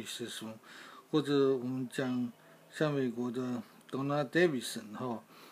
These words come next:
他们都对经验论有所批评，或者是，呃，呃，Richard Rorty，哈，他们 Positive Pragmatism。但殷海光的经验，哈，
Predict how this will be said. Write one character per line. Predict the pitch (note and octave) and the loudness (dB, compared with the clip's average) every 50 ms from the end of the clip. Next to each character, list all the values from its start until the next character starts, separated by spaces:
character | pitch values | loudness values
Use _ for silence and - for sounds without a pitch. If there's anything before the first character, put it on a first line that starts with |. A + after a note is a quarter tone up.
| - - - | -20 -20 -6
他 | - C#3+ C#3 | -2 0 0
们 | C3+ C3+ B2+ B2+ B2 A2 | 2 2 2 0 0 0
都 | - D3 C#3+ C#3 C#3 C#3 - | 0 0 2 0 0 -2 -4
对 | - D#3+ C#3+ C3 A#2+ | -2 0 0 0 0
经 | A2+ - D3 D3 | -2 -2 -2 0
验 | C#3+ C#3 | 0 0
论 | C#3 C#3+ C#3 B2+ A#2+ | 2 2 2 2 2
有 | B2+ C3+ | 2 0
所 | C3 - A#2+ G#2+ G#2 - | 0 -2 -4 -6 -6 -6
批 | - C#3 B2 | -8 -8 -6
评， | - - A#2+ A2+ A#2+ - | -6 -8 -8 -8 -8 -6
或 | C#3 C3+ | -6 -4
者 | A#2+ B2+ B2+ B2 A#2 | -2 -2 -2 -2 -2
是， | A2 - - C3 B2+ B2+ A#2+ A#2 - - - - - - - - - - - - - | -4 -4 -4 -4 -2 -2 -4 -4 -8 -14 -20 -20 -20 -20 -20 -20 -20 -20 -20 -14 -8
呃， | B2 A#2+ A#2+ A#2 A#2 A#2 A2+ A2+ - - - - - _ _ _ _ _ _ _ - - | -4 -4 -2 -2 -4 -4 -8 -10 -12 -16 -20 -20 -20 _ _ _ _ _ _ _ -16 -14
呃， | A2 A2 A2+ A#2+ | -10 -10 -8 -6
Richard | C3 D3 D3 C3+ - - D3 C#3+ C3+ | -4 -4 -4 -4 -2 0 0 2 2
Rorty， | C3 D#3+ E3+ D#3 - - - - A2 G#2+ | 4 4 4 2 2 -2 -12 -10 -10 -6
哈， | B2 A#2+ A#2 G#2+ G#2+ - | -4 -2 -2 -2 -4 -4
他 | C#3 C3+ | -6 -6
们 | C3 | -6
Positive | A2+ - C#3 C3+ B2+ - - C3 A2+ - | -6 -4 -4 -6 -4 -4 -6 -6 -6 -6
Pragmatism。 | - C#3 B2+ B2 - B2+ A#2+ B2 C3+ D3 D3 - A#2 - - - - - - - - - - - - - - - | -6 -10 -8 -8 -4 -4 -2 -2 -2 -4 -4 -4 -6 -6 -6 -8 -10 -12 -14 -20 -20 -20 -20 -20 -20 -14 0 4
但 | G3 G3 G#3 G#3 | 6 8 8 8
殷 | G3 F#3+ | 8 8
海 | F3 D#3+ | 6 4
光 | - - D#3 D#3 D3+ | 2 0 0 0 0
的 | C#3 | -2
经 | - - D#3 D#3 D#3 D#3+ | -2 -2 -2 0 2 2
验， | D#3+ D#3 C#3 C3 | 4 4 4 2
哈， | B2 A#2+ C3+ B2+ A2 G#2+ | 0 0 2 0 0 0